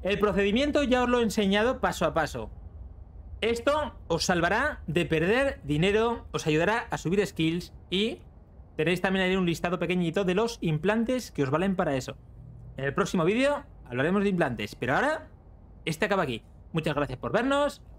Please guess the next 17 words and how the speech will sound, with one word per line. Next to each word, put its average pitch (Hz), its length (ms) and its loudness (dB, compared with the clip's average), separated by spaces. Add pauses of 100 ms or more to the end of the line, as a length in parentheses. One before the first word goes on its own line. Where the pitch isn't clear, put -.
disfrutad 175 340 -2
de 190 80 0
If 175 120 -4
Online, 202 360 0
suscribíos 196 580 0
si 147 80 -2
os 135 60 0
gusta, 226 500 0 (800)
comentadme 196 760 0 (400)
dudas 220 340 2
que 254 120 0
tengáis 175 680 0 (100)
o 131 100 -6
más 196 140 2
vídeos 196 260 2
que 226 100 0
queráis 180 480 0